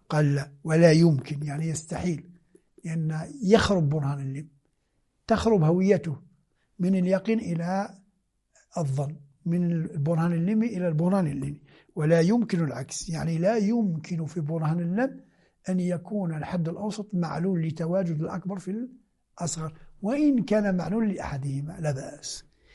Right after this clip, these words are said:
لاستحالة تقدم وجود الأكبر في الأصغر، آه، لاستحالة تقدم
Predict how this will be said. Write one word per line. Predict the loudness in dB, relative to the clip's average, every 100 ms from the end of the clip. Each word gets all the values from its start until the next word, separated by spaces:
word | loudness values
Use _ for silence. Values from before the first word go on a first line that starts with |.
| _ _
لاستحالة | 0 2 2 0 4 8 10 8
تقدم | 4 2 4 6 6 4 4
وجود | 4 4 4
الأكبر | 4 2 2 2
في | 2 0
الأصغر، | 0 2 4 4 0 -20 _ -20 -6
آه، | -2 -2 -2 -10 _ _
لاستحالة | 0 2 2 0 6 8 10
تقدم | 6 4 0 4 4 4 2 2